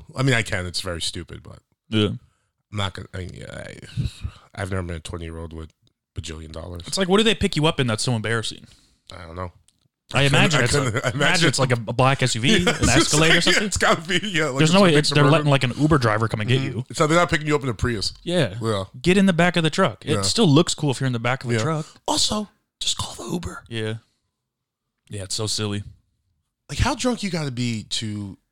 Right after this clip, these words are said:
Speaker 1: not even, like, 'cause, so from the moment, what, what time are you thinking from when you get into your car to you are f-, asleep
Speaker 2: Yeah.
Speaker 1: at the exit of a parking garage? What's that, like, a minute and a half?
Speaker 2: Yeah. Yeah.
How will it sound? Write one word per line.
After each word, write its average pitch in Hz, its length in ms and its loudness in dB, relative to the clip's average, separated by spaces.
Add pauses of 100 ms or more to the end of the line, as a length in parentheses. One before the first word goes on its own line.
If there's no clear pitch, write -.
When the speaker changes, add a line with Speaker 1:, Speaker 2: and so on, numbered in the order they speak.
Speaker 1:
not 117 280 -6
even, 113 300 -6
like, 98 320 -8 (500)
'cause, - 140 -6
so 143 120 0
from 139 340 -4
the 143 100 -6
moment, 190 340 -2 (240)
what, 160 180 -8 (120)
what 190 160 -6
time 165 240 2
are 123 60 -2
you 117 80 -2
thinking 98 260 -6
from 104 160 -10
when 110 140 -2
you 113 80 -6
get 110 140 -4
into 107 160 -8
your 101 80 -6
car 98 280 -2
to 90 220 -8
you 98 240 -6
are 90 140 -6
f-, - 380 -16
asleep 101 720 -2 (220)
Speaker 2:
Yeah. 107 280 -4 (120)
Speaker 1:
at 110 160 -2
the - 80 -6
exit 104 260 -2
of 90 80 -4
a 90 60 -8
parking 85 240 -6
garage? 78 360 -10
What's 117 160 -4
that, 64 120 -12
like, 64 180 -12
a 60 140 -10
minute 92 300 -4
and 95 100 -2
a 85 40 -4
half? 90 340 -6
Speaker 2:
Yeah. - 220 -6 (580)
Yeah. 87 200 -8